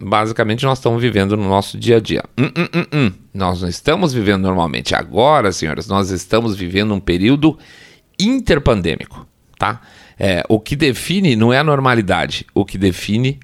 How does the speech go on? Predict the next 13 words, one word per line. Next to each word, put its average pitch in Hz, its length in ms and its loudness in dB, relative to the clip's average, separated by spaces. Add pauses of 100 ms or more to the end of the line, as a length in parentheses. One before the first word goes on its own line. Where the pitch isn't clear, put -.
(140)
agora 98 580 0 (160)
é 92 80 -4
a 90 140 0
exceção. 110 580 0 (540)
Entre 101 400 2
uma 127 280 4
pandemia 95 800 2
e 98 140 2
a 95 80 2
outra 160 640 4 (400)
é 104 180 4
uma 151 680 2
exceção. 151 420 -4